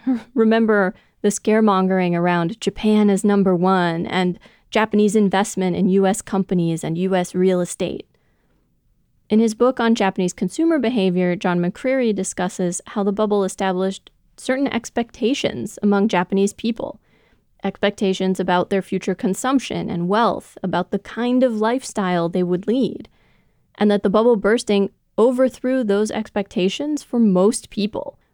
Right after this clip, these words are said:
replacing them with nothing so much as uncertainty. And that's what I really want to dig into over the next couple of research pieces.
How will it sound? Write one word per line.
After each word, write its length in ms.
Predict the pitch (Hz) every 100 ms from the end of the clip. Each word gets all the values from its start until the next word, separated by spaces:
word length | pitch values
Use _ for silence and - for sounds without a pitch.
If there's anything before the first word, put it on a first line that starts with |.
| -
replacing 480 | 190 - 208 214 208
them 160 | 202
with 180 | 202 202 _ -
nothing 420 | 165 185 226 202
so 140 | 185
much 220 | 180 180
as 100 | 190
uncertainty. 1000 | - 202 190 - 226 220 180 - - 226 _ _ _ _ -
And 200 | 220 240
that's 380 | 320 415 403 -
what 260 | 277 269 -
I 80 | 220
really 320 | 214 208 214
want 240 | 185 180
to 100 | -
dig 200 | 190 185
into 460 | 269 285 - 208 196
over 180 | 196 196
the 100 | 202
next 360 | 180 - -
couple 340 | - 214 - 190
of 100 | 226
research 440 | - - 180 -
pieces. 560 | - 196 - - -